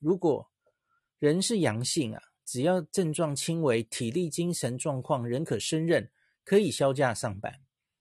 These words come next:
所以他们还是有维持这个确诊的人，哦，阳性啊，哦，那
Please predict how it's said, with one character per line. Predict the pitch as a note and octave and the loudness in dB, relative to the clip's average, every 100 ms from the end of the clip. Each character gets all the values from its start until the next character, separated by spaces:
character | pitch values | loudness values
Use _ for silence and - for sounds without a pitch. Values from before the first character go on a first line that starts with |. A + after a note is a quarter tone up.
| _ _ _ _ _ - | _ _ _ _ _ -4
所 | |
以 | F#3 | -2
他 | |
们 | B3+ | 2
还 | F#3 E3+ | 2 2
是 | A#3+ | 2
有 | F#3 A2+ | 2 4
维 | A2+ C3+ | 2 0
持 | - - A2+ A#2 - | -2 -4 -4 -6 -6
这 | C#3 | -2
个 | C3+ G#2+ G2 - - | 0 -2 -4 -12 -2
确 | G3+ | 0
诊 | D3 A#2 F2+ | 2 0 -2
的 | F#2+ | -4
人， | G2+ G#2 | -6 -6
哦， | G#2+ | -6
阳 | G#2+ B2 | -2 -2
性 | D#3+ F3+ B2 | 0 -2 -4
啊， | - | -6
哦， | G#2+ - _ _ _ _ _ | -10 -12 _ _ _ _ _
那 | D#3 C#3 B2 A#2+ | -2 0 0 -4